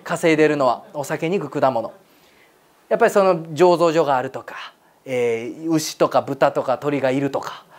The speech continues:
あの、すごい、なんていうんですか、高いね、イチゴとか、そういう桃とかが取れるとか、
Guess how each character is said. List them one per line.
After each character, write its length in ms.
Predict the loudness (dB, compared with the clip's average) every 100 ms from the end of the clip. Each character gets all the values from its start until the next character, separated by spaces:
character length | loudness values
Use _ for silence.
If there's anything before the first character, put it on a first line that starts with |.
| -20 -20 _ -8
あ 320 | -2 0 0
の、 300 | -2 -2 -4
す 220 | -4 0
ご 160 | 4 4
い、 100 | 2
な 140 | -6
ん 80 | -8
て 60 |
い 20 | -12
う 20 |
ん 40 |
で 40 | -14
す 100 | -6
か、 160 | -4
高 360 | -2 -4 0 0
い 180 | -2 -6
ね、 160 | -6
イ 100 | -6
チ 140 | -8 -6
ゴ 140 | -8
と 160 | -8 -6
か、 140 | -4
そ 160 | -2 -4
う 60 |
い 100 | -4
う 60 | -6
桃 280 | -2 0 0
と 100 | -2
か 140 | -6
が 120 | -8
取 180 | -10 -8
れ 60 | -6
る 120 | -6
と 100 | -8
か、 220 | -10 -14